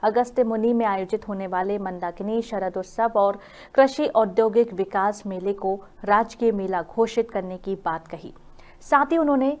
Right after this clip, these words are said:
सीएससी में आवश्यकता अनुसार विशेषज्ञ चिकित्सकों को नियुक्त करने, द्वितीय केदार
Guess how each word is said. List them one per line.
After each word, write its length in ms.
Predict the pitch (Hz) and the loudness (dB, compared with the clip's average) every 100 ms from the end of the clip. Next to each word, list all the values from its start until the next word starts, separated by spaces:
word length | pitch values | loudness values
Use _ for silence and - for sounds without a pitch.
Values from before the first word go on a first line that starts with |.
| - | -8
सीएससी 720 | - 285 - 233 233 - 247 | -4 -2 2 0 0 -4 -2
में 180 | 233 226 | 0 0
आवश्यकता 540 | 202 202 208 202 - | -2 -2 -4 -6 -6
अनुसार 440 | 202 196 196 196 190 | -6 -6 -6 -6 -6
विशेषज्ञ 580 | 180 190 - 202 202 | -10 -10 -8 -6 -2
चिकित्सकों 640 | 226 202 - - 202 233 240 | -4 -4 -10 -8 -4 -2 0
को 300 | 226 220 226 - - - | 2 2 0 -10 -14 0
नियुक्त 320 | 226 269 269 | 2 4 0
करने, 480 | 294 269 254 240 262 - - | 0 0 2 -2 -2 -8 -6
द्वितीय 380 | 190 247 254 262 | -2 0 0 -2
केदार 560 | 262 226 202 202 226 | 2 2 4 2 2